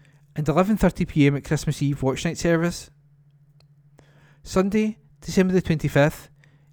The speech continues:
eleven A M, Christmas Day family service. The Meeting Place Coffee Shop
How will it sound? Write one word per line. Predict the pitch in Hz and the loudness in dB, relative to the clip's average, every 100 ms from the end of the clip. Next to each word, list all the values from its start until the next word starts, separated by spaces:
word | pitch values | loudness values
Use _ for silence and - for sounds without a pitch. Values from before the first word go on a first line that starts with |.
| _ | _
eleven | 139 170 175 190 | 0 2 4 2
A | 175 139 135 | 2 4 2
M, | 156 170 - _ _ _ | 0 -6 -12 _ _ _
Christmas | - 190 220 202 | -4 -4 -2 -6
Day | 202 | -6
family | 180 151 143 160 175 | -4 -2 -2 -4 -6
service. | 185 180 180 185 - - _ _ _ _ _ _ _ _ _ _ _ | -6 -6 -6 -10 -18 -20 _ _ _ _ _ _ _ _ _ _ _
The | 160 | -2
Meeting | 196 - 214 | -2 -2 -4
Place | - 208 | 0 -2
Coffee | - - 151 175 | -2 -2 0 -2
Shop | - 180 175 | -2 -4 -4